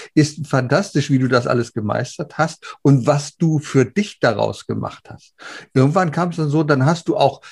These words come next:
jemanden kennengelernt, mit dem du heute noch zusammen bist. Das weiß ich inzwischen. Da habt ihr, seid ihr eine glückliche Familie, habt zwei Kindern.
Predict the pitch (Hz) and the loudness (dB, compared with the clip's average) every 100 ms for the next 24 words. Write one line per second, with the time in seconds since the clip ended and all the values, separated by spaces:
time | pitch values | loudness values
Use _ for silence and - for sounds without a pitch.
0 | _ 131 127 123 123 - 220 233 190 175 | _ 2 4 2 0 2 4 4 4 2
1 | 170 147 170 180 202 - 247 330 269 285 | 2 -2 -2 0 0 0 -2 -2 -2 -4
2 | - 277 247 135 117 - - 110 - 160 | -2 0 2 2 -2 -6 -8 -4 0 0
3 | 190 135 127 - 165 165 131 143 135 120 | 0 -2 -2 -2 -2 0 0 2 0 0
4 | - - 160 151 143 139 135 202 170 139 | -6 0 2 4 4 4 4 2 0 0
5 | 143 143 170 139 131 - - 135 131 147 | 2 2 2 2 0 -4 -2 -2 0 0
6 | 196 214 | 2 2